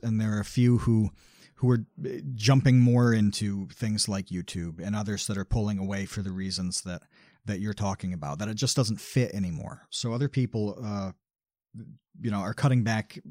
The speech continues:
for the same reasons or, uh, same impetus that other, that a different group, why I mangled that, uh, that a different group is doubling down on,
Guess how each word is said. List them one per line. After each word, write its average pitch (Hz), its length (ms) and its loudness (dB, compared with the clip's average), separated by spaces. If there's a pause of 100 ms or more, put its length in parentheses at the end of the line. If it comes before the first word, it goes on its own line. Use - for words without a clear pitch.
(100)
for - 160 -10
the 107 100 -8
same 107 280 0
reasons 104 520 -2
or, 104 340 -6
uh, 98 360 -12
same 127 320 4
impetus 113 520 -2
that 95 200 -8
other, 101 280 -6 (1080)
that 107 220 -6
a 107 100 -8
different 123 360 2
group, 87 320 -8 (420)
why 107 180 0
I 107 60 0
mangled 101 460 0
that, 92 260 -6 (400)
uh, 104 300 -6
that 104 120 -4
a 101 80 -4
different 107 380 -2
group 101 320 -6 (880)
is 110 340 2
doubling 104 460 0
down 107 340 2
on, - 260 -8